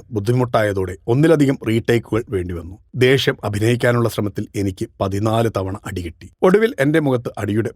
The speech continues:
പാടുകളുണ്ടായിരുന്നു. പാവം, അദ്ദേഹം എന്നോട് ക്ഷമ ചോദിച്ചു. "ഞാനല്ലേ ആവശ്യപ്പെട്ടത്, എന്തിനാണ് നിങ്ങൾ ക്ഷമ ചോദിക്കുന്നത്?" എന്ന് ഞാൻ തിരിച്ചു ചോദിച്ചു, ഇഷ കോപ്പിക്കർ കൂട്ടിച്ചേർത്തു.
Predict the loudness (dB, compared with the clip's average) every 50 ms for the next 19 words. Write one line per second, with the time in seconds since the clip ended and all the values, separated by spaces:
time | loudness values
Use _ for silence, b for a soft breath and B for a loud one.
0 | _ -4 -2 -2 0 0 0 2 2 0 0 -2 -6 -8 -10 -12 -14 -18 _ _
1 | _ _ _ 2 2 2 2 2 0 -4 _ _ _ _ -2 0 2 2 2 2
2 | 0 0 0 0 2 2 0 0 -2 -2 0 0 0 0 0 -2 -4 -6 -10 -12
3 | -14 -6 -2 2 2 4 4 4 4 4 4 2 0 0 0 0 0 2 0 0
4 | -2 -2 -2 -2 -4 -4 -6 -6 -10 _ _ _ 0 2 2 4 4 4 4 2
5 | 2 0 -2 0 0 0 0 -2 -4 -6 -4 -2 0 0 2 2 2 2 2 0
6 | 0 0 0 0 -2 -2 -4 -6 -6 -4 -4 -4 -6 _ _ -6 -4 -4 -4 -4
7 | -4 -4 -2 -2 -2 -2 -4 -4 -4 -4 -6 -10 -14 -16 -20 _ _ _ _ _
8 | -6 -4 -2 -2 -2 -2 -2 -6 -6 -6 -6 -6 -6 -6 -6 -8 -8 -8 -8 -10
9 | -10 -12 -14 -14 -18 -20